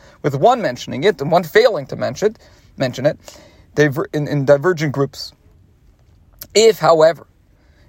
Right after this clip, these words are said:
a yachid, an individual, recites the morning or evening Shemona Esrei alone, so then Rashai Lasker Atal B'Mkeim Geshem, he may mention dew instead of rain, and the reason is for the rain season has already ended.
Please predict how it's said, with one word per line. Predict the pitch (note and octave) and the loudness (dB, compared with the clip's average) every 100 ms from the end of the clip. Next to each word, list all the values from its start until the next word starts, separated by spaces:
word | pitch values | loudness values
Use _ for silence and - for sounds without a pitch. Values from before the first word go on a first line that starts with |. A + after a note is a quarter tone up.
| - | -4
a | D3 | 2
yachid, | D3+ F#3+ C#3 B2 | 4 4 2 -8
an | C3 | -6
individual, | E3 D3+ E3+ C3 C3 | -6 -2 -2 -2 -6
recites | A#2+ - F#3+ - - | -4 2 2 0 -12
the | - C3 | -10 -8
morning | C#3 G3+ F3+ C3 | -4 -4 -4 -8
or | - | -10
evening | F3+ F3 B2+ | -8 -8 -8
Shemona | - C3 E3 | -8 -2 -2
Esrei | - E3 | -2 0
alone, | G3+ G3 C#4 B3 G#3+ G#3 _ _ _ _ | 0 4 2 2 -6 -14 _ _ _ _
so | - B2 | -14 -4
then | D#3 G#3+ E3+ D#3+ - | 0 2 0 -6 -10
Rashai | - C3 - A#3+ C4+ F3+ | -4 -4 -2 0 0 -2
Lasker | B2+ C3 - B2+ A2+ | -6 -10 -12 -12 -10
Atal | - D3+ | -10 -10
B'Mkeim | B2 A#2+ D#3 D#3+ | -10 -12 -10 -4
Geshem, | A3+ A3 E3 | -4 -4 -8
he | C#3+ | -6
may | D#3 D3+ | -6 -4
mention | F#3 A#3+ - F#3 C#3+ | -4 -4 -8 -10 -6
dew | B3+ G#3+ F3 E3+ _ _ _ _ | -2 0 0 -4 _ _ _ _
instead | C#3 B2+ - G3+ E3 - | -8 -6 2 2 2 2
of | F3 C3+ | 2 2
rain, | F3 F#3+ | -2 -4
and | D#3 | -6
the | |
reason | F#3+ A#3 C4+ | -6 -8 -6
is | D4 G#3+ | -6 -6
for | - F#3 | -8 -4
the | |
rain | F3+ G#3 A3+ | -2 -2 -4
season | - F3+ D#3+ D3+ C#3+ C#3 _ _ _ _ | -6 -4 -4 -4 -6 -8 _ _ _ _
has | - C3 | -6 -4
already | - C#3+ C#3 C3 - | 0 4 4 2 -6
ended. | G2+ - | -10 -12